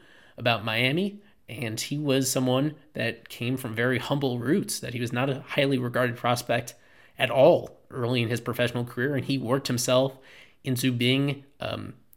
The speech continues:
even if it wasn't the very best version of himself, that he was a starting pitcher in this league for several years,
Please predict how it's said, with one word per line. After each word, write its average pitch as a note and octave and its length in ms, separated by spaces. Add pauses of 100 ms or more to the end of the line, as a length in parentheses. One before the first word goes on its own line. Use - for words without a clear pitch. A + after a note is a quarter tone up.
(1000)
even B2+ 380
if B2 160
it B2+ 40
wasn't B2 480
the A2+ 120 (360)
very C3 420
best - 460
version C3+ 360
of C3+ 80
himself, G#3 480
that A#2+ 180
he C#3+ 160
was C3+ 340 (280)
a - 60
starting C3+ 340
pitcher D3+ 280
in A#2 140
this A#2 200
league C3 180
for A2+ 280
several C3+ 400
years, B2+ 460